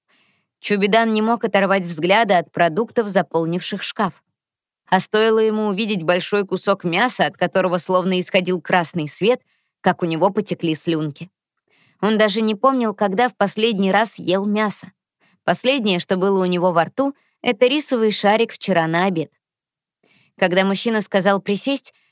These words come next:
Чубидан без колебаний опустился на стул. Когда еще, если не сейчас, ему выдастся шанс хоть немного посидеть в таком хорошем ресторане? Интересно, в известных ресторанах Чонна все так же? Перед Чубиданом, который осматривался вокруг,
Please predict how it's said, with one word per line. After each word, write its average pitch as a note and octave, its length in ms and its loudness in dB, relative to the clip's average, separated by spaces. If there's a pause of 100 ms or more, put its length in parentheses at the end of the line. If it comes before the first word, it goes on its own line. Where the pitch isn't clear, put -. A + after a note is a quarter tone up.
(100)
Чубидан A3 520 2
без E3 160 -4
колебаний F#3 580 2
опустился F#3 560 -4
на E3+ 120 0
стул. C#3 340 -8 (640)
Когда F#3 360 4
еще, A#3+ 340 0
если F#3+ 380 0
не E3 180 -2
сейчас, A3 500 0 (240)
ему A#3 260 0
выдастся A3 480 -2
шанс G#3 380 0
хоть G3+ 240 -2
немного G3 440 0
посидеть F#3+ 500 -4
в - 60 -18
таком F#3+ 340 -2
хорошем D#3+ 480 -2
ресторане? G#3 600 -2 (500)
Интересно, B3 640 -2 (300)
в E3 100 0
известных G3+ 480 0
ресторанах G#3+ 580 0
Чонна E3+ 400 -2
все - 180 -8
так C#4+ 260 2
же? E3 160 -8 (960)
Перед B3+ 260 2
Чубиданом, C4 680 2
который G3+ 340 2
осматривался E3+ 680 -2
вокруг, G3 380 -2